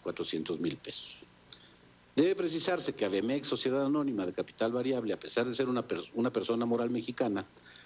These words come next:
recibió estas transferencias en cuentas en el extranjero. Cuentas que, repito, surgen de la primera, de las primeras dos cuentas que son de los trabajadores al servicio del Estado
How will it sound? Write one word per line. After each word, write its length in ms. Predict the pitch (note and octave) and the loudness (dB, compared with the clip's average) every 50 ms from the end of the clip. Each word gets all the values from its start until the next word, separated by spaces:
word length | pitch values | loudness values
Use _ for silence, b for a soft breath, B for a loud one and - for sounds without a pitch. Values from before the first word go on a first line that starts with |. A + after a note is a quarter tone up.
| B B B - | B B B 2
recibió 460 | B2+ C3 B2+ A#2+ B2+ B2+ C3 D#3 F3 | 2 4 6 4 4 4 4 2 2
estas 220 | F3 F3 F#3 E3+ | 2 2 0 0
transferencias 800 | - D3 C3 G#2+ - A#2 B2 C#3+ D#3 D3+ - D#3+ D#3+ D#3 - - - | 0 0 -2 0 0 2 2 2 2 2 2 2 2 0 -2 -4 -2
en 140 | A#2 G2+ G2 | -2 -2 0
cuentas 440 | - B2 C3 C#3 C#3+ C#3 C#3 - - | 0 0 0 2 2 0 0 0 0
en 100 | G#2+ G2 | 2 2
el 100 | F#2 G#2+ | 2 2
extranjero. 680 | A#2+ - - A2+ A2+ G#2+ - - C3+ C3 G#2+ - - - - - - - - - - - - - - - - - - - - - - - - - - | 2 0 0 0 0 0 2 2 2 2 2 0 -2 -6 -14 -20 -20 -20 -20 -20 -20 -20 -20 -20 -20 -20 -20 -20 -20 -20 -20 -20 -20 -20 -12 -2 2
Cuentas 600 | C#3+ D3+ C#3+ B2+ - D3 C#3+ C#3 - B B B B B B B - - - | 2 2 2 2 2 0 0 0 -4 B B B B B B B -20 -10 -2
que, 140 | - A#2 A2 | 0 2 2
repito, 480 | G2+ A2+ A#2+ - E3+ F3 F3 - G#2+ - | 2 2 0 0 -2 -2 0 -2 -2 -2
surgen 500 | - - C3+ D3 D3 D3 D#3 E3 D#3 B2 | 0 0 2 2 2 2 2 0 2 0
de 80 | G2+ | -2
la 140 | F2 E2+ - | -2 -4 -4
primera, 440 | - - - G#2 A2 A#2+ C3+ C3 A#2+ - - - - | -2 0 2 2 2 2 0 -2 -4 -8 -10 -4 -2
de 60 | G2 | -2
las 100 | F#2+ F#2 | 0 0
primeras 400 | - F#2+ E2+ G#2 B2 B2+ C3 A#2+ | 0 0 0 2 2 2 0 0
dos 160 | B2+ C#3+ C3+ - | 0 0 0 0
cuentas 520 | - C#3 B2 A2+ A2 - C3+ - - B B B B B B B - - - - - - | 0 0 0 0 0 0 -2 -2 -4 B B B B B B B -20 -20 -20 -20 -16 -4
que 180 | - G2+ G2+ F#2+ | 0 2 2 4
son 260 | - - A#2+ A#2 A#2+ | 4 2 2 2 2
de 60 | C3+ | 0
los 100 | B2 G#2+ | 0 0
trabajadores 640 | - F#2+ F2 E2 E2 F2+ E2+ E2+ G2+ G#2+ A2 A2+ F#2 | 0 0 0 0 0 0 2 2 2 2 2 0 -2
al 100 | F#2+ D#2+ | -2 -4
servicio 380 | - D#2+ D2 F2+ G2 - - A2 | -4 -4 -2 -2 0 2 2 2
del 80 | A#2 | 2
Estado 400 | A#2 - - B2 G#2+ G#2+ A#2+ A#2+ | 0 0 0 0 0 0 0 -2